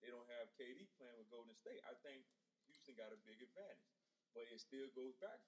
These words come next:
to how, how is D'Antoni gonna coach this team down the stretch in these next two games?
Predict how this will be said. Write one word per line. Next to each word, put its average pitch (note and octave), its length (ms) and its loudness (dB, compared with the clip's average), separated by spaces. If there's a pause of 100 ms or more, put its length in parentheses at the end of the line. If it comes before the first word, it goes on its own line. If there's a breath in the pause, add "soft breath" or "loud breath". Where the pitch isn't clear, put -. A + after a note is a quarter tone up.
to C3 160 2 (560)
how, A2+ 160 2 (240)
how C3 160 6 (240)
is A2+ 160 -6
D'Antoni B2 640 -4 (640)
gonna G#2+ 320 -6
coach C3+ 240 4
this B2+ 240 -4
team B2 320 -4
down A2+ 240 0
the A#2 80 -8
stretch A2 400 -2 (180)
in A2+ 140 -8
these A2+ 160 -6
next A#2 240 0
two B2+ 160 -2
games? G2 320 -6